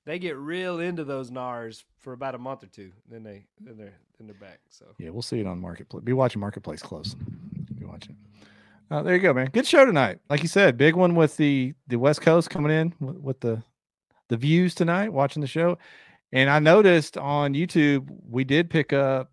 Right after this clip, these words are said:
Speaker 2: like, uh, five or six viewers from Anthony's channel. He, they were
Speaker 1: Sweet.
Speaker 2: watching live. So we pre-, if
Speaker 1: Thank
Speaker 2: you're watching
Speaker 1: you,
Speaker 2: from
Speaker 1: Anthony's
Speaker 2: Anthony's
Speaker 1: channel supporters, we appreciate
Speaker 2: Yeah.
Speaker 1: that.
Speaker 2: Come on o-, come on over and subscribe to us and, and watch the next show that,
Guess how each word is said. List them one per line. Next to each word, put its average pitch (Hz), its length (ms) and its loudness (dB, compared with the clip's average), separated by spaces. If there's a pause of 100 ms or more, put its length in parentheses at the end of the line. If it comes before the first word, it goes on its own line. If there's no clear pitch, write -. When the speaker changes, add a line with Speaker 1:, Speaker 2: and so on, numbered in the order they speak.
Speaker 2:
like, 120 320 -8
uh, 113 300 -4
five 135 240 0
or 120 40 -4
six 123 220 -6
viewers 135 340 2
from 135 360 -2
Anthony's 139 380 -4
channel. 156 300 -6 (180)
He, 113 100 -6
they 110 180 -8
were 110 60 -4
Speaker 1:
Sweet. 104 80 -4
Speaker 2:
watching 107 200 -8
live. 104 280 -8
So 107 140 -8
we 98 60 -10
pre-, 147 180 0
if - 20 -4
Speaker 1:
Thank - 80 -4
Speaker 2:
you're 127 100 0
watching 160 240 4
Speaker 1:
you, 135 60 -2
Speaker 2:
from 147 100 0
Speaker 1:
Anthony's 135 360 2
Speaker 2:
Anthony's 123 140 -12
Speaker 1:
channel 113 400 -12
supporters, 104 560 -18
we 117 100 -18
appreciate 113 440 -18
Speaker 2:
Yeah. 85 60 -20
Speaker 1:
that. - 60 -20 (680)
Speaker 2:
Come 143 160 -2
on 147 120 4
o-, 139 220 0
come 170 160 -2
on 185 80 4
over 180 220 4
and 160 80 -4
subscribe 151 400 2
to 143 80 4
us 147 240 4
and, 113 240 -6
and 113 120 -6
watch 117 220 -2
the 117 60 -8
next 113 180 -2
show 113 220 0
that, 104 160 -8